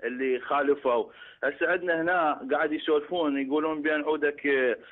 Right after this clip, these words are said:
عن أبو بكر رضي الله عنه وعثمان وعمر، عودك، آه، الرسول نعم هذولي اللي شي خالفوا بحرب أسامة. أريد فرجور شيخنا يوضح لنا على هاي المسألة. وأشكركم جزيلاً.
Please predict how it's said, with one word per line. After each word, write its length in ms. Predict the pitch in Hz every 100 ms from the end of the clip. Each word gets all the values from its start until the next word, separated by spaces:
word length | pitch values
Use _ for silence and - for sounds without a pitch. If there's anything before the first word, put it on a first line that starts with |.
| - _ -
عن 260 | 135 151 151
أبو 460 | 147 131 135 147
بكر 420 | 147 170 165 143
رضي 340 | 127 135 131 135
الله 280 | 131 131 127
عنه 340 | 127 123 123
وعثمان 960 | 123 120 113 - 107 127 143 156 156 147
وعمر، 500 | 135 147 123 110 - _ _ _ _ - _ _ -
عودك، 360 | 131 147 147
آه، 240 | 143 135 131
الرسول 480 | 135 143 170 175 165
نعم 280 | 156 156
هذولي 560 | 151 151 160 123 101 95 - _ _ _ _
اللي 260 | 120 131 135
شي 160 | 151
خالفوا 720 | 147 143 147 151 160 156 156 -
بحرب 380 | - 143 139
أسامة. 500 | 123 113 120 110 107 104 - -
أريد 240 | 139 180 180
فرجور 420 | 180 165 160 180
شيخنا 420 | 180 185 185 170
يوضح 400 | 170 160 151 -
لنا 140 | 170
على 200 | 156 156
هاي 100 | 139
المسألة. 580 | 127 123 117 117 113 110 - - -
وأشكركم 600 | 156 - 170 165 170 165
جزيلاً. 520 | 143 120 113 104 101